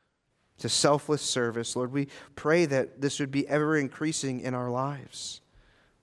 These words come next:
Lord, as we are looking out to the interest of others,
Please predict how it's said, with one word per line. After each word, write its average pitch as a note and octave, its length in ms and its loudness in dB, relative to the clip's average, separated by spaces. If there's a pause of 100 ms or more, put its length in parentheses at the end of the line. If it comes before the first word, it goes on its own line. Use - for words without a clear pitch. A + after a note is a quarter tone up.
(260)
Lord, C3 180 2
as C3 160 2
we C#3+ 120 6
are C#3 120 6
looking D3 340 4
out C#3+ 180 4
to - 80 -6
the C3 120 0
interest C3+ 340 -4
of B2+ 100 -6
others, G2 600 -8